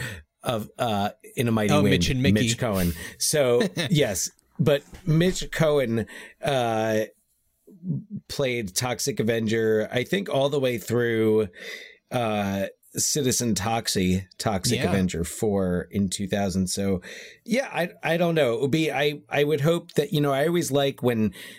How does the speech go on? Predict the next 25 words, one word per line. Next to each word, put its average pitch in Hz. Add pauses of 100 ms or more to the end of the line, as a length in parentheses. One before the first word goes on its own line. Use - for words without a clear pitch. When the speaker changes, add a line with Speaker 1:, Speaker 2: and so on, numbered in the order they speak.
(120)
Speaker 1:
there's 117
some 117
involvement, 123
when 120
you're 110
honoring 113
the 110
legacy 110
of 101
a 95
classic, 104 (100)
um, 101
you 113
know, 92 (180)
whether 110
it's 95
a 95
cult 98
classic 92 (140)
or, 90 (460)
you 107
know, 95
a 90
mainstream 90
classic. 82